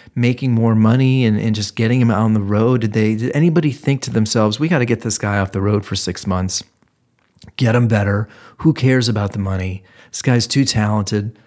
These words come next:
We gotta get him better." But it just, I don't know. It's just, it's just a strange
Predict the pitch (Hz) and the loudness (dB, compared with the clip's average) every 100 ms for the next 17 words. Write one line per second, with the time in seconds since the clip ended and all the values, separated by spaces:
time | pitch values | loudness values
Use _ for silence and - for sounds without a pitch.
0 | _ _ _ - 143 127 127 107 104 110 | _ _ _ -4 -2 0 0 0 0 0
1 | 92 101 - _ _ - 127 - - 127 | -2 -6 -14 _ _ -6 -4 -4 -6 -4
2 | 147 139 - - _ _ _ _ - 165 | -2 -2 -8 -20 _ _ _ _ -6 -2
3 | 180 202 113 117 135 - - - - 202 | 2 2 0 -2 -4 -4 -4 -4 -2 -2
4 | 202 - - 131 123 127 131 117 - - | -2 -4 -2 0 2 2 0 -2 -4 -10